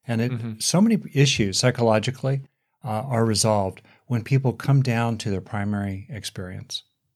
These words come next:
Speaker 2: Mm-hmm.
Speaker 1: as
Speaker 2: Mm-hmm.
Speaker 1: it is and shift in their relationship to that primary experience into a way of being that is accepting and mindful.
Speaker 2: Yeah,
Speaker 1: With
Speaker 2: no,
Speaker 1: a,
Speaker 2: I
Speaker 1: with
Speaker 2: think that's
Speaker 1: warm-hearted.
Speaker 2: super, super true. Yeah.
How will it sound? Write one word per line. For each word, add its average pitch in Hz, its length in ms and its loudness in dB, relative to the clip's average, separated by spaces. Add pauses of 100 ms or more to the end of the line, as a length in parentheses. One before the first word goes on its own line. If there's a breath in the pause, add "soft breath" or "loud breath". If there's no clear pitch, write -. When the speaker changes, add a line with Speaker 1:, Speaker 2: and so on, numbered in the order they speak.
(120)
Speaker 2:
Mm-hmm. 113 320 -4
Speaker 1:
as 113 260 0
Speaker 2:
Mm-hmm. 147 80 0
Speaker 1:
it 135 100 0
is 95 520 -4 (520)
and 104 640 -2 (580)
shift - 420 0
in 135 120 6
their 117 100 2
relationship 110 720 -2
to 98 80 -10
that 95 180 -6
primary 98 400 -4
experience 95 640 -6 (480)
into 120 720 2
a 107 120 -6
way 110 220 0
of 90 140 -4
being 127 460 0
that 101 160 -2
is 101 180 0
accepting 123 920 -2 (520)
and 110 240 -2
mindful. 98 520 -6 (720)
Speaker 2:
Yeah, 117 240 2
Speaker 1:
With 123 100 4
Speaker 2:
no, 120 140 6
Speaker 1:
a, - 60 6
Speaker 2:
I 135 40 4
Speaker 1:
with 135 160 6
Speaker 2:
think 127 80 2
that's 123 60 6
Speaker 1:
warm-hearted. 110 520 4
Speaker 2:
super, 110 360 -2
super 107 260 -6
true. 104 260 -6
Yeah. 127 340 2